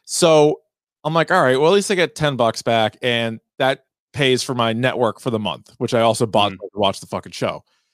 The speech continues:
Speaker 1: A week goes by, two weeks go by. I'm like, "Whatever." You know, not everybody's like me. You know me, commissioner of fantasy football. As soon as the horn goes in the final
Speaker 2: As soon as
Speaker 1: game,
Speaker 2: the horn goes,
Speaker 1: everybody
Speaker 2: money's out.
Speaker 1: But I'm
Speaker 2: That
Speaker 1: like,
Speaker 2: night.
Speaker 1: "Yeah, he's, yeah, he's a busy guy,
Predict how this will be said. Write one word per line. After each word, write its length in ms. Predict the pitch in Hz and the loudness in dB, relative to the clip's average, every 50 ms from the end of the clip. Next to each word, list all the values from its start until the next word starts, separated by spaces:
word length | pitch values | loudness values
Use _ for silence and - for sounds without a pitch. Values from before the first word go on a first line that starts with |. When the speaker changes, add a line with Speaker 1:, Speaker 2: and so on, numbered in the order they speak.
| _ _ _ _ _ _ _ _ _ _ | _ _ _ _ _ _ _ _ _ _
Speaker 1:
A 160 | 202 202 185 | 4 4 6
week 180 | 165 170 185 170 | 6 4 2 2
goes 240 | - 175 160 151 123 | 2 2 2 2 2
by, 460 | - 156 143 139 139 135 135 135 131 | 2 2 4 4 4 4 4 2 0
two 220 | 131 _ - 165 | -2 _ -2 0
weeks 240 | 156 151 147 127 - - | 2 2 0 -2 -2 -2
go 160 | 156 135 123 | 0 0 0
by. 160 | 104 127 123 127 | 2 2 2 2
I'm 60 | 143 | 0
like, 100 | 190 214 | -2 -4
"Whatever." 460 | 349 - 214 143 110 113 117 123 135 _ _ _ | -4 -2 -2 -2 -4 -4 -8 -8 -10 _ _ _
You 60 | 180 | -6
know, 40 | 143 | -2
not 180 | 147 185 208 208 | 2 2 4 4
everybody's 360 | 202 190 165 180 170 151 135 | 4 4 4 2 0 2 0
like 160 | 156 135 - | -2 -2 -2
me. 100 | 127 120 | -4 -2
You 140 | 120 143 180 | -2 0 0
know 100 | 214 196 | 0 2
me, 260 | 185 180 175 180 185 - - | 2 0 -2 -2 -6 -10 -10
commissioner 360 | - 180 202 190 - 208 190 | -2 -2 -2 0 0 -2 -4
of 60 | 160 | -2
fantasy 260 | - 196 190 165 - 151 | -2 -2 -2 -2 -4 -2
football. 500 | - 165 - - 151 147 143 147 143 _ _ | -2 -2 0 2 2 2 2 0 -2 _ _
As 80 | - 135 | -12 -8
soon 160 | - 220 214 | -6 -2 -2
as 100 | 214 190 | -2 0
the 80 | - 190 | 0 -2
horn 340 | - - 185 190 185 180 180 | -2 0 2 2 2 2 4
goes 200 | 180 175 170 139 | 2 2 2 2
in 40 | 143 | -2
the 60 | 143 | -6
final 240 | - - 160 156 151 | -2 0 0 2 0
Speaker 2:
As 60 | 147 - | 0 0
soon 60 | 147 | 0
as 40 | 143 | 0
Speaker 1:
game, 60 | 139 | 0
Speaker 2:
the 60 | 127 | -2
horn 120 | 135 127 | -2 -2
goes, 220 | 117 127 120 107 98 | 0 0 0 0 -4
Speaker 1:
everybody 160 | 113 110 107 117 117 | -8 -2 0 2 2
Speaker 2:
money's 160 | 117 117 113 | 2 2 2
out. 160 | 113 101 92 - _ _ 92 - _ _ _ _ _ _ _ _ _ _ _ _ - | 2 0 -2 -6 _ _ -20 -20 _ _ _ _ _ _ _ _ _ _ _ _ 0
Speaker 1:
But 60 | 185 | 2
I'm 40 | 185 | 4
Speaker 2:
That 200 | 120 123 120 120 123 | 4 2 2 2 2
Speaker 1:
like, 80 | 123 113 | 2 2
Speaker 2:
night. 100 | - - _ _ _ _ _ _ - 480 | 0 -4 _ _ _ _ _ _ -4 -2
Speaker 1:
"Yeah, 80 | 415 302 175 | -2 -2 -2
he's, 160 | - - 247 226 | -4 -10 -2 -2
yeah, 80 | 226 196 | 0 0
he's 140 | 202 190 | 0 -2
a 40 | 151 | -2
busy 180 | - 156 123 131 | -4 -4 -4 -2
guy, 280 | 110 120 117 131 160 | -2 -2 0 0 -2